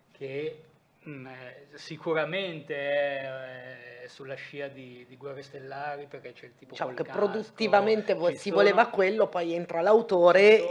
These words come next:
Speaker 1: sono
Speaker 2: ci
Speaker 1: tante
Speaker 2: mette
Speaker 1: cose, ma lui lo riempie talmente tanto di, ehm, di
Speaker 2: Invenzioni,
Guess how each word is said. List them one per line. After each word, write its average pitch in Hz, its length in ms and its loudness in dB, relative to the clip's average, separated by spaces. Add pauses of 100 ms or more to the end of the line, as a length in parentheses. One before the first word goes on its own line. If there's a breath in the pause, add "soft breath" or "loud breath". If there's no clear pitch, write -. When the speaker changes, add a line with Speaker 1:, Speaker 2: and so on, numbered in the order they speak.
Speaker 1:
sono 175 140 -4
Speaker 2:
ci - 100 -8
Speaker 1:
tante 170 160 2
Speaker 2:
mette 165 160 -6
Speaker 1:
cose, 175 220 0
ma 156 100 -6
lui 202 160 -2
lo 175 120 -2
riempie 143 440 -12
talmente 147 560 -12
tanto 139 400 -8
di, 131 500 -18
ehm, 120 1160 -14
di 135 80 -18
Speaker 2:
Invenzioni, 143 440 -2